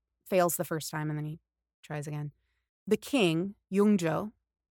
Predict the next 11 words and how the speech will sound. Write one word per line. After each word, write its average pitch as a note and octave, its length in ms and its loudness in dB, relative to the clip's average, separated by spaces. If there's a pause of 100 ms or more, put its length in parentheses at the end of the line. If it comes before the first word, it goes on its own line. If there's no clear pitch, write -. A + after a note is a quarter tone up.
(300)
announces G3+ 640 4
that F#3+ 140 2
it's - 220 0
time G3 380 0
to A3 60 -6
find F3 300 0
a F3+ 80 -2
bride D#3+ 560 -4
for - 160 -6
his E3+ 140 -2
son, - 560 0